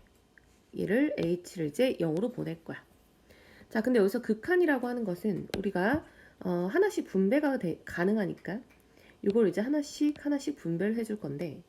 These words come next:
지금 여기에서 리미트에서 극한은 H, H가 변수기 때문에 여기 있는 X, 요런 애들은 상수 취급이 된다. 그러므로 H를 영으로 보내버리면 우선 요거,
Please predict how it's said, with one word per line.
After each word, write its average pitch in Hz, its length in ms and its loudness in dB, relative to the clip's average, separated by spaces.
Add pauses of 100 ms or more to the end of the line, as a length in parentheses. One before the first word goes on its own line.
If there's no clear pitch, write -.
(460)
지금 233 340 0
여기에서 247 540 4
리미트에서 226 760 0
극한은 180 520 -2
H, 185 560 -4 (380)
H가 226 480 -2
변수기 214 500 -4
때문에 175 520 -2 (460)
여기 - 140 -4
있는 196 300 0
X, 175 540 -2 (520)
요런 208 240 2
애들은 202 460 0 (100)
상수 370 420 -2 (100)
취급이 175 360 -4
된다. 160 360 -4 (520)
그러므로 220 500 2 (140)
H를 262 440 2
영으로 185 280 0
보내버리면 160 800 -2 (420)
우선 220 520 0
요거, 175 260 0